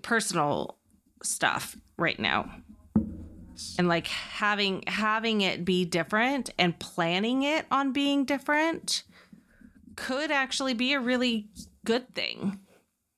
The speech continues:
and, and help you separate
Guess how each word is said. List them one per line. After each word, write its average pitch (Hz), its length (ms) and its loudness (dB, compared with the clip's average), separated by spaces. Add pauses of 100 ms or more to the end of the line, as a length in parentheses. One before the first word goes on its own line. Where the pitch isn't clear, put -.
(760)
and, 185 300 0
and 190 220 0
help 202 460 0
you 185 720 2 (340)
separate 190 960 -2